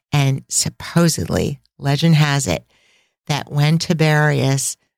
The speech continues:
tired of his lovers that he had shipped in, he walked them out there on a full moon and he shoved them to their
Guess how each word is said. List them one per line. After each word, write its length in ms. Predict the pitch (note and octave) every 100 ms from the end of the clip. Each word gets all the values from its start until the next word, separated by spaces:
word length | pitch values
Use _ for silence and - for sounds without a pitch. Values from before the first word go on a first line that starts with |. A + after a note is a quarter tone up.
| _
tired 760 | - - D#3+ D#3 C3 E2 - _ _ _ -
of 160 | D3
his 280 | C#3 C#3 C#3+
lovers 720 | C#3+ D3 C#3+ - - - -
that 180 | C#3+ C3+
he 100 | D3
had 180 | C#3 -
shipped 320 | - D#3 -
in, 380 | C#3 A#2+ F#2 - _ _ _ _ _
he 140 | - D3+
walked 340 | C#3+ C#3+ -
them 160 | D#3+ D3+
out 220 | C#3+ D3+
there 320 | D3 C#3+ D3 -
on 140 | D3
a 60 | C#3+
full 340 | - - D3
moon 500 | D3 C#3+ C#3 E3+ G3+ _ _ _ _ _ _ _ _ _ -
and 100 | C#3
he 100 | C#3+
shoved 600 | - - - C#3+ C#3 -
them 380 | - D3+ C3+ C3 _ -
to 140 | -
their 240 | C#3+ C#3